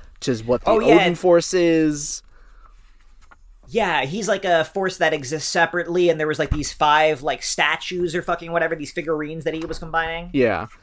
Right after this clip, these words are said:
Speaker 2: That,
Speaker 1: And
Speaker 2: like, represented, it, I, it was terrible.
Speaker 1: It was
Speaker 2: It doesn't
Speaker 1: terrible.
Speaker 2: make any sense, and it was boring.
Speaker 1: Yeah.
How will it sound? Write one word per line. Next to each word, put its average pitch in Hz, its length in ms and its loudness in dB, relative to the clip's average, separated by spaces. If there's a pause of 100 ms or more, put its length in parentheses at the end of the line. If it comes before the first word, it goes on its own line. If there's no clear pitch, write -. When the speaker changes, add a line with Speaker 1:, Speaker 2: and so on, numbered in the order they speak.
(540)
Speaker 2:
That, 160 160 6
Speaker 1:
And 165 100 2
Speaker 2:
like, 160 140 -4
represented, 165 480 -4 (220)
it, 165 200 -6
I, 233 180 0
it 214 100 2
was 220 140 4
terrible. 139 360 -2
Speaker 1:
It 165 60 4
was 151 120 2
Speaker 2:
It 202 60 2
doesn't 123 120 4
Speaker 1:
terrible. - 160 -2
Speaker 2:
make 165 40 -8
any 156 140 -6
sense, 143 240 -4
and 147 80 -4
it 139 40 -4
was 135 120 -2
boring. 104 280 -10 (160)
Speaker 1:
Yeah. 120 260 -2